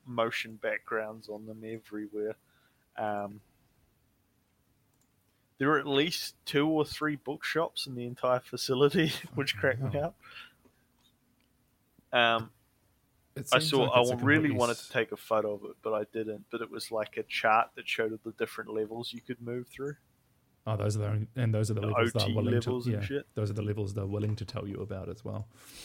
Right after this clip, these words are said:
Speaker 1: Yeah,
Speaker 2: Mm.
Speaker 1: and then once you get past clear, and then you start to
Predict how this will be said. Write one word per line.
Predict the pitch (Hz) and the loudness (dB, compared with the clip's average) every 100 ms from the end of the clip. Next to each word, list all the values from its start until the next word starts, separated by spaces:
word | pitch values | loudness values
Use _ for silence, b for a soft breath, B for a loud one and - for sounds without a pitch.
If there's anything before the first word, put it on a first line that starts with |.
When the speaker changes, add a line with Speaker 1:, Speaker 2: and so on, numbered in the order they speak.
| B B _ _ _ _ _ _ - | B B _ _ _ _ _ _ -10
Speaker 1:
Yeah, | 123 107 104 | -4 -2 -2
Speaker 2:
Mm. | 120 98 92 | -4 -2 -4
Speaker 1:
and | 113 | -8
then | 113 | -14
once | 117 - - | -14 -12 -12
you | - | -14
get | - _ | -18 _
past | - 110 110 - - - - - _ _ _ _ _ _ b b b b b _ _ | -8 -8 -8 -14 -20 -20 -20 -20 _ _ _ _ _ _ b b b b b _ _
clear, | - - 110 110 107 107 107 | -14 -8 -6 -4 -6 -6 -8
and | 101 104 | -12 -16
then | 104 110 | -18 -18
you | 107 | -18
start | - - | -14 -14
to | 113 | -14